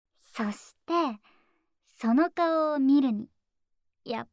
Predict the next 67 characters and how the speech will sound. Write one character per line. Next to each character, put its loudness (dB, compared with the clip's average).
ぱ 2
り -2
こ -2
う -4
す -10
る 2
の 2
が -6
正 -4
解 -4
み -4
た -4
い -10
で -12
す -14
ね。 -2
当 -6
た 0
り -2
前 -2
じ 2
ゃ 0
な 2
い 0
で 0
す -10
か。 -2
嘘 0
つ -6
い -2
た -10
り、 -16
本 4
当 0
は 4
嬉 2
し -14
か 4
っ 0
た -2
く -10
せ 0
に、 0
斜 0
に 4
構 4
え 0
た 0
よ -2
う -2
な -6
態 0
度 -4
で -10
私 0
の 2
誘 -2
い 0
を -2
受 -2
け 0
よ 4
う -2
と -6
し -16
た -2
り。 -12